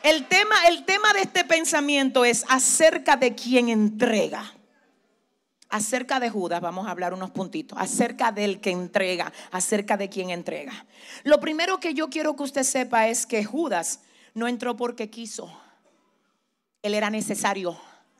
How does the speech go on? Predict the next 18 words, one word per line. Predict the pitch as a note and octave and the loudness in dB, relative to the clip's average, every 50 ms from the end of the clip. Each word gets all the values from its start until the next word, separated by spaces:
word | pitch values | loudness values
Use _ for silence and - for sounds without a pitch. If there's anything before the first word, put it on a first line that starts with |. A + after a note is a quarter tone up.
| _ _ _ _ _ _ _ _ _ _ _ _ _ _ _ _ _ _ | _ _ _ _ _ _ _ _ _ _ _ _ _ _ _ _ _ _
Y | - C#4 C4 | -2 0 2
Jesús | C#4 C4 - - E4 C#4+ C4+ | 4 2 4 2 0 0 0
dice, | E4+ D4 - D4 C4 G3+ | -2 0 0 -2 -2 -2
"Yo | - - C4+ C4+ C#4+ | -2 0 0 0 2
lo | B3+ B3 A#3+ A3+ - - - | 0 0 -2 -2 -4 -6 -4
escogí, | - A#3 A3 - - - - - _ - A3+ G#3 - - C4 B3 G#3 F3+ - - - - | -2 0 0 0 -2 -4 -6 -10 _ 0 2 2 2 0 0 -2 -2 -2 -8 -12 -8 -8
igual | G#3+ G3 F3+ G3+ G3+ G#3+ G#3+ | -8 -4 0 0 0 0 -2
que | - A#3 G#3 | -4 -4 -4
a | G3+ | -4
ustedes | G3 G3 - - G#3+ G3+ F3 F3 - - | -4 -6 -8 -6 -6 -6 -6 -8 -6 -2
todos, | A3 G3 F3 E3+ E3+ E3+ - - - - _ | -2 0 0 0 -2 -4 -8 -16 -20 -16 _
sabiendo | - - - - G#3+ G#3+ A3+ B3 C4 C4 B3 A3 G#3 G3 F#3+ F#3+ | -8 -4 -2 -2 -2 -2 0 0 0 0 0 2 2 2 2 2
que | - G#3+ G3+ - - _ | 0 -2 -4 -4 -4 _
uno | A#3 B3+ B3+ B3+ B3 B3 B3+ B3+ | -2 0 4 6 6 8 8 6
de | B3+ G#3+ G3+ G#3 | 4 2 0 0
ustedes | G3+ G3+ - A3+ G#3 F#3+ F#3+ F#3+ - - | 0 0 -4 -6 -4 -2 -2 -4 -4 -4
es | - G3+ G3+ - | -6 -6 -4 -4
diablo". | G#3 G#3 G3+ G#3 G#3 F#3+ F3 - - | -4 -2 -2 -2 -4 -4 -6 -8 -12